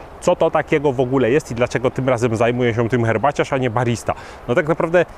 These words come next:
czy to jest kawa, czy herbata? No, moim zdaniem herbata nie, no bo oczywiście nie jest to związane z rośliną herbacianą, no ale kawa też nie, bo chociaż jest to część rośliny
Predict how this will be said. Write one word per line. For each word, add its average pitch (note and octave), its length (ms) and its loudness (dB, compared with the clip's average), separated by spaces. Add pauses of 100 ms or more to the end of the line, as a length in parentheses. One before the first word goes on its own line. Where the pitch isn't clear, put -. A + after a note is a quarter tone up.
(420)
czy - 120 0
to D3 120 4
jest C#3+ 200 2
kawa, G3 280 2
czy F#3 160 0
herbata? A2+ 520 0 (260)
No, C3+ 440 4 (180)
moim B2 240 0
zdaniem C3 540 2 (240)
herbata A#2+ 440 0
nie, A#2+ 120 0
no A2+ 80 0
bo A2 80 0
oczywiście A2+ 360 -2
nie C3+ 80 0
jest A#2 180 0
to A#2 60 -2
związane A2 720 2
z F#2 100 -4
rośliną A2 460 0
herbacianą, G2 600 -2 (340)
no G#2+ 100 -2
ale C#3 120 0
kawa A#2+ 420 0 (380)
też E3 300 2
nie, B2+ 360 2
bo B2+ 220 0
chociaż - 360 0
jest F3+ 120 -2
to C#3 100 0
część C3 300 0
rośliny A#2 640 0